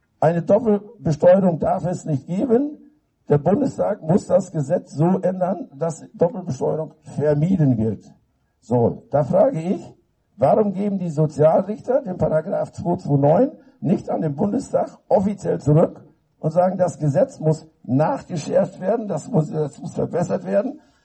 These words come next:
damit dieser wilde Interpretationsspielraum ausgemerzt wird? Wir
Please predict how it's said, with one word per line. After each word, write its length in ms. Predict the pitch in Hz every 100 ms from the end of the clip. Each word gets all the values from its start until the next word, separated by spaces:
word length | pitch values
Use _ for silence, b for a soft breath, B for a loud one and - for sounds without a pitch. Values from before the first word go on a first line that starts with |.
| b
damit 480 | 135 156 208 - -
dieser 420 | 185 185 190 185 -
wilde 420 | 127 139 220 247
Interpretationsspielraum 2000 | 202 190 175 160 151 156 135 151 180 208 - - - - - 180 196 180 190 196 - _ _ _ _ -
ausgemerzt 680 | 190 - 143 123 117 - 127
wird? 160 | 71 - - - - _ _ _ - - - 330 320 - - - - 330 - - - - - - - - - - - 640 - - - - - - - - - - - - - - - - - - - - - - 247 117
Wir 340 | 156 196 349